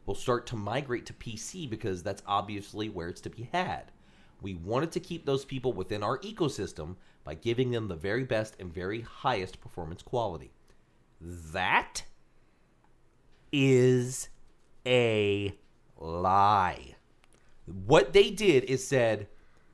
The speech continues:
I mean, it's the iPhone. It, this is the iPhone seven of consoles. All right, we gotta, we gotta pump something out. The other guys just came out with something great. All right, what are we gonna do? All right, we'll, we'll stack a PlayStation on top of a PlayStation,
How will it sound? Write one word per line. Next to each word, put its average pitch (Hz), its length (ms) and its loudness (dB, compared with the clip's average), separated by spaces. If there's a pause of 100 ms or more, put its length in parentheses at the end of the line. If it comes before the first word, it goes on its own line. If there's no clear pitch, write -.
(320)
I 110 120 0
mean, 120 180 -2
it's 120 160 -6
the 127 140 0
iPhone. 165 420 4
It, 196 160 2
this 254 160 -2
is 240 80 -4
the 240 120 -2
iPhone 220 360 4
seven 190 220 2
of 180 80 -2
consoles. 175 600 0
All 135 100 6
right, 110 200 4 (240)
we 127 80 0
gotta, 139 300 6
we 120 80 -2
gotta 131 200 4
pump 156 220 4
something 151 320 0
out. 135 320 4
The 113 140 0
other 123 160 0
guys 127 360 6
just 123 140 -8
came 131 180 0
out 123 140 2
with 120 80 -10
something 123 280 -4
great. 110 340 0
All 104 80 -2
right, 95 100 -4
what 110 160 0
are 113 40 0
we 110 100 -4
gonna 107 160 -2
do? 85 220 -6 (280)
All - 100 4
right, 117 200 4
we'll, 107 160 -4 (100)
we'll 127 220 6
stack 175 600 2
a 147 60 4
PlayStation 139 760 -2
on 104 120 -6
top 139 260 2
of 151 140 -2
a 139 60 -8
PlayStation, 78 800 -8